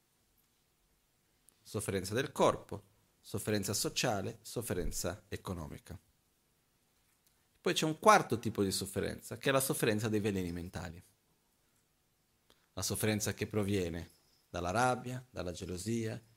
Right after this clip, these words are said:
dall'invidia, dall'attaccamento, dalla paura, eccetera, eccetera, eccetera. Quello che abbiamo parlato, che parliamo spesso. Di solito nella nostra vita investiamo energia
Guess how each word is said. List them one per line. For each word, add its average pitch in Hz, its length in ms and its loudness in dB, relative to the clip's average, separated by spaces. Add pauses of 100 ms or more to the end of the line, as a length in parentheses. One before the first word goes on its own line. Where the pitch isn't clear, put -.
dall'invidia, 98 800 -4 (180)
dall'attaccamento, 98 1000 -6 (220)
dalla 85 200 -8
paura, 107 580 -6 (120)
eccetera, - 420 -4
eccetera, - 380 -10
eccetera. - 420 -12 (580)
Quello 92 180 -4
che 85 100 -8
abbiamo 82 160 -6
parlato, 87 400 -4
che - 100 -12
parliamo 82 380 -8
spesso. - 500 -16 (1300)
Di - 80 -10
solito 135 360 6
nella 113 200 2
nostra 120 320 2
vita 104 440 -4 (400)
investiamo 131 540 2
energia 104 580 0